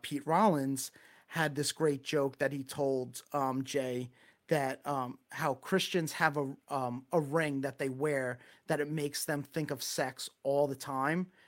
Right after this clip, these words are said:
and almost, like, crave it. And it's a purity ring. It's a ring that they wear to say that they're gonna abstain from, you know, sex until marriage and they're gonna remain pure. But every time they see that ring, all they're thinking of <laughs> is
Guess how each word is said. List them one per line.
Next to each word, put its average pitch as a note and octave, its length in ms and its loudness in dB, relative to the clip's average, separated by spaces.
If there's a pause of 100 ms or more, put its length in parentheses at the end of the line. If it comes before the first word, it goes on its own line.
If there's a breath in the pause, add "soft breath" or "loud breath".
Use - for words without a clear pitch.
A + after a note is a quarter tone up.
(160 soft breath)
and D#3 140 -2
almost, D3 280 0
like, C3 120 -4
crave C#3 360 -4
it. F3 240 2 (400 soft breath)
And D#3 160 0
it's C3+ 160 -4
a C#3 40 -4
purity D#3 480 0
ring. F#3+ 400 2
It's - 160 -2
a F3 40 4
ring F3+ 260 2
that E3 160 0
they D#3 100 2
wear D3 380 4
to D#3 160 -8
say D#3 220 0
that D3 160 -2
they're D3 100 0
gonna C#3 200 -4
abstain C#3 540 -4
from, C#3 500 0 (480 soft breath)
you D3+ 100 -2
know, D3 120 2
sex - 560 0
until D3 340 -4
marriage C#3 420 2
and C#3 120 -2
they're C#3 80 -2
gonna C#3+ 140 -2
remain C3+ 240 -2
pure. C#3+ 280 -2
But - 180 -6
every F3+ 180 4
time F3+ 200 2
they D3 80 0
see G3 300 0
that D#3 200 0
ring, D#3 400 0 (320 loud breath)
all F#3+ 220 10
they're F3 140 8
thinking F#3+ 400 4
of C#3 300 0
<laughs> - 160 -8
is E3+ 480 0